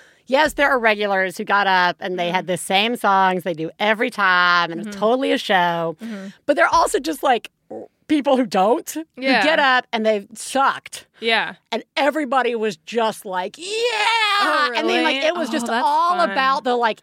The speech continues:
Speaker 1: anybody could get up. I mean, I
Speaker 2: Oh,
Speaker 1: do have a
Speaker 2: that's
Speaker 1: theater
Speaker 2: fun.
Speaker 1: background. I like getting up on stage.
Speaker 2: Yeah.
Speaker 1: I'm always gonna get up on a stage if somebody gives me the <laughs> chance to.
Speaker 2: <laughs>
Speaker 1: But so many of these people who would get up, clearly it wasn't about that. Like, this was
Speaker 2: Yeah.
Speaker 1: their thing.
Speaker 2: Yeah.
Speaker 1: And,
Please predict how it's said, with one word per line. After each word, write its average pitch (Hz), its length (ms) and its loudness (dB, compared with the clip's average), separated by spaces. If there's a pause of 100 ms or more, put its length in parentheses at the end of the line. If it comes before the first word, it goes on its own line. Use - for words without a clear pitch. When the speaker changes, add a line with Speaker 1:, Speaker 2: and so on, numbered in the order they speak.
Speaker 1:
anybody 302 480 0
could 240 200 -8
get 240 180 0
up. 240 140 2
I 254 40 -10
mean, 311 160 -4
I 392 280 0
Speaker 2:
Oh, - 20 -2
Speaker 1:
do 285 140 0
have 277 160 2
a 247 40 -8
Speaker 2:
that's - 40 -20
Speaker 1:
theater 254 240 0
Speaker 2:
fun. 214 60 -4
Speaker 1:
background. 214 680 2
I 285 120 0
like 196 280 0
getting 226 220 -4
up 214 160 -2
on 233 160 0
stage. 240 480 0
Speaker 2:
Yeah. 214 240 0 (120)
Speaker 1:
I'm 311 140 2
always 220 320 2
gonna 233 160 -2
get 233 140 0
up 226 120 0
on 233 120 0
a 226 40 -2
stage 214 380 0
if 202 80 -6
somebody 214 260 -2
gives 202 200 -4
me 240 100 -2
the 226 60 -8
<laughs> - 160 -6
chance 226 320 0
to. 302 340 2 (300)
Speaker 2:
<laughs> - 40 -14
Speaker 1:
But 285 240 2 (240)
so 349 380 0
many 330 220 -2
of 302 60 -2
these 269 120 -8
people 262 220 0
who 262 60 4
would 247 100 -4
get 240 120 2
up, 233 280 2
clearly 269 640 0
it 233 140 -2
wasn't 233 280 2
about 190 300 0
that. 262 180 0
Like, 240 220 -4
this - 160 -14
was 220 80 -8
Speaker 2:
Yeah. 180 120 -2
Speaker 1:
their 180 140 -4
thing. 190 580 -10 (120)
Speaker 2:
Yeah. 185 240 -2
Speaker 1:
And, 262 160 0